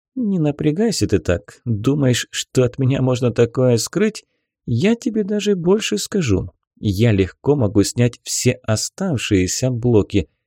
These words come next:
но не стану этого делать. То, что за ними спрятано, может очень сильно повлиять на твое поведение,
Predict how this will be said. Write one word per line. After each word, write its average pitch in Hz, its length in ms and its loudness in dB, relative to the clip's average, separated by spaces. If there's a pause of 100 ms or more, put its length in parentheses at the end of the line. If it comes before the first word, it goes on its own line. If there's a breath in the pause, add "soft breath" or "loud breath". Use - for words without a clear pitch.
(180)
но 131 280 2
не 233 160 2
стану 175 600 -4
этого 156 420 0
делать. - 440 -2 (420)
То, 190 180 2
что 110 280 0
за 104 160 2
ними 127 300 -2
спрятано, 117 920 0 (600 soft breath)
может 220 540 0
очень 214 300 0
сильно 190 500 -2
повлиять 170 800 0
на 156 180 -2
твое 143 420 2
поведение, 120 1000 0